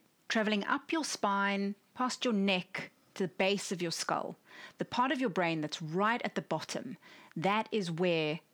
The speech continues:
part of System one is. Keep traveling up the back of your head towards the crown, and the other part of System one is there. So there are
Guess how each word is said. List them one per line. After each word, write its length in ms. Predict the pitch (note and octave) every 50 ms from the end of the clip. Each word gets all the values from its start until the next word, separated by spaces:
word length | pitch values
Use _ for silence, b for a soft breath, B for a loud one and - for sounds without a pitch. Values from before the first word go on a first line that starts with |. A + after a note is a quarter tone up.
| _
part 220 | - - F#3+ F#3 F3+
of 80 | E3+
System 380 | - - F3+ - - - E3 D#3+
one 220 | D3+ D3 C#3+ C#3+
is. 400 | - - - - - - - - - B B B B B B -
Keep 180 | - B3+ B3 -
traveling 500 | - - B3+ A#3+ G#3+ A3 G#3+ G3 F#3 -
up 180 | - C4 B3+ -
the 80 | - -
back 300 | - B3+ C4+ C#4 - C#4+
of 80 | A#3
your 100 | A#3+ A3+
head 260 | F#3 F3+ F#3 F3+ E3
towards 380 | - - F#3 D#3 E3 E3 D#3 -
the 80 | - G#3
crown, 560 | - - - A#3+ A#3 A3+ A3 A3 A3 A3+ - B B B B B
and 160 | F3+ F3 E3
the 160 | F#3 E3+ - -
other 260 | - A3+ A#3 G#3 A#3+
part 400 | A3+ - - F3 D3 - D#3 - -
of 80 | F3
System 400 | - - E3+ E3 - - E3 E3
one 200 | D#3 D3+ D3+ D3+
is 180 | - D#3+ D3+ C#3+
there. 260 | - E3 C#3+ - D3
So 280 | - - - F3+ F3+ F#3
there 240 | D#3 G3+ G3+ G3 -
are 280 | F#3+ F#3+ F#3+ G3 F#3